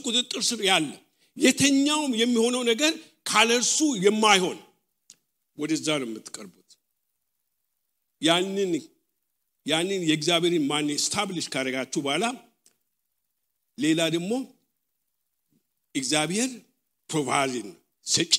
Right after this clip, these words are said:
ነው። የሚያስፈልጋችሁ ነገር ይሰጣል። ሴኩሪቲ ከፈለጋችሁ ይሰጣችኋል። ፕሮቴክሽን ከፈለጋችሁ ይሰጣችኋል። ፕሮቪዥን ከፈለጋችሁ ይሰጣችኋል። ስለዚህ ወደዛ ሂዱ እያለ፣ ስለዚህ የመጀመሪያውን ነገር ከዛ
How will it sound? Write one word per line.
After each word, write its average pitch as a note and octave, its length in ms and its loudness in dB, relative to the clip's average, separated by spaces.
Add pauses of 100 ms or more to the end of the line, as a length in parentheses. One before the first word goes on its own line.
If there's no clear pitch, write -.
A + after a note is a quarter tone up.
ነው። G2+ 140 -12 (840)
የሚያስፈልጋችሁ C#3 880 -4
ነገር D3+ 200 -6
ይሰጣል። - 400 -10 (1160)
ሴኩሪቲ G3+ 600 0 (560)
ከፈለጋችሁ F#3 680 -2 (100)
ይሰጣችኋል። A#2+ 640 -6 (360)
ፕሮቴክሽን G#3 600 6 (100)
ከፈለጋችሁ F3+ 640 -2
ይሰጣችኋል። - 560 -10 (440)
ፕሮቪዥን G#3+ 480 4
ከፈለጋችሁ F3 600 -2
ይሰጣችኋል። - 560 -6 (300)
ስለዚህ G#3 320 2
ወደዛ F#3 380 4 (160)
ሂዱ A3 260 0
እያለ፣ D3 340 0
ስለዚህ D#3 380 -4 (400)
የመጀመሪያውን D3+ 600 -2
ነገር B2+ 240 -6
ከዛ B2 200 -8